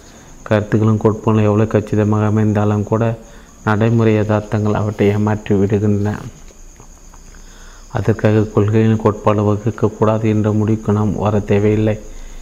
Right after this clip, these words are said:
யதார்த்த உண்மைகள் இப்படி தான் இருக்கும் என்ற முடிவுடன் நாம் அப்போதைக்கு அப்போது தேவையான கருத்துக்களையும் கோட்பாடுகளும் மறுபரிசீலனை செய்ய வேண்டுவது அவசியமே ஆகும். எத்தனையோ விதமான பொருளியல் கோட்பாடுகளை அறிஞர்கள் பலர் உருவாக்கியுள்ளனர்.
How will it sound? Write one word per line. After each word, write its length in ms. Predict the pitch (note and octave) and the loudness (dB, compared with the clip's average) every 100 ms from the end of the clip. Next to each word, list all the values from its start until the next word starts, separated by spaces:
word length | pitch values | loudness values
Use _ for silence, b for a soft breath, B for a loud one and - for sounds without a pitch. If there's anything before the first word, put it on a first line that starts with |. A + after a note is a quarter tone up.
| B | B
யதார்த்த 480 | - G2+ A#2 A#2+ A2+ | -2 0 0 0 0
உண்மைகள் 420 | A2 G#2+ G#2+ G#2+ | 2 2 2 0
இப்படி 220 | G2+ G#2 G#2 | 0 0 0
தான் 200 | G#2+ A2 | 0 0
இருக்கும் 400 | G#2 G#2 - G#2+ | 0 0 0 0
என்ற 180 | G#2 G2+ | 0 0
முடிவுடன் 540 | G#2 G#2 G#2 G#2 A2 B2+ B B B B | 0 0 2 0 0 -2 B B B B
நாம் 240 | - G#2+ A2 | -2 0 0
அப்போதைக்கு 520 | G2+ A#2 G#2+ G#2+ - | 0 0 0 -2 -4
அப்போது 300 | G#2 A2 G#2+ G#2+ | -2 0 0 0
தேவையான 400 | G#2+ G#2+ G#2 G#2+ | 0 2 0 0
கருத்துக்களையும் 640 | - G2+ - G#2 A2 G#2+ | -2 -2 -4 -2 -2 -2
கோட்பாடுகளும் 600 | G#2+ G2+ G#2+ G#2 G#2+ G#2 | -2 0 0 0 0 0
மறுபரிசீலனை 720 | G#2+ A#2 G#2 G2+ - G#2 G#2 | -2 0 0 0 0 0 0
செய்ய 320 | G#2 G#2 G#2 | -2 0 2
வேண்டுவது 460 | G2+ G#2 G#2 G2+ E2 - | 2 2 2 2 0 -4
அவசியமே 440 | G2 G2 G2+ G#2 - | -6 -2 0 -2 -2
ஆகும். 360 | G2+ A2 G#2 G2 - B B B B B B | -6 -2 -2 -4 -8 B B B B B B
எத்தனையோ 420 | G#2+ G2+ A#2 A2 A#2+ | -6 -2 0 2 4
விதமான 360 | A#2 A2+ A2 A2 | 2 2 2 0
பொருளியல் 460 | G#2+ G#2+ A2 A2 A2 | 0 2 2 2 0
கோட்பாடுகளை 560 | G2+ - G#2+ G#2+ G#2+ | -2 0 0 2 0
அறிஞர்கள் 560 | A2+ A2 A2 A2 G#2+ G2+ | -2 0 2 2 0 -2
பலர் 300 | G#2+ A2 A2 | -2 -2 -2
உருவாக்கியுள்ளனர். 800 | G#2 A2 G#2+ G#2+ G2+ G#2 G#2+ G#2 | 0 0 0 0 0 0 -2 -4